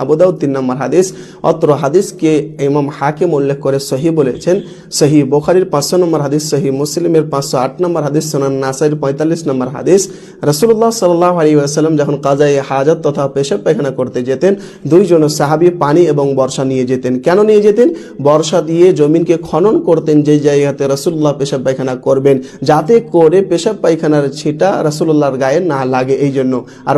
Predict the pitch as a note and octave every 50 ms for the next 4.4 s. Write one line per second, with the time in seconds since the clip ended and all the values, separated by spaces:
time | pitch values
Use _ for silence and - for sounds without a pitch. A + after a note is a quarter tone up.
0 | D3 D3+ F#3 G#3 A#3 A3+ A3 A3 G3 C#4+ D#4+ G#3 - B3+ C4+ C4+ - - - -
1 | - - D#3 D3 D3+ E3+ E3 D#3 C#3+ C#3+ C3+ C#3 C3 - C#3 C3 B2+ - C3+ C3
2 | C3 B2+ B2+ B2+ A#3 C3 C3 B2 A#2+ - - - - - - - C#3+ C#3+ - F3+
3 | D#3+ D3+ D#3 F3 F3 E3+ F3 F3+ D#3+ E3 E3+ F3+ F#3 F3 E3+ E3 E3+ E3 D#3+ D#3+
4 | D3+ D3+ D#3 F#3 F3 F3+ F#3+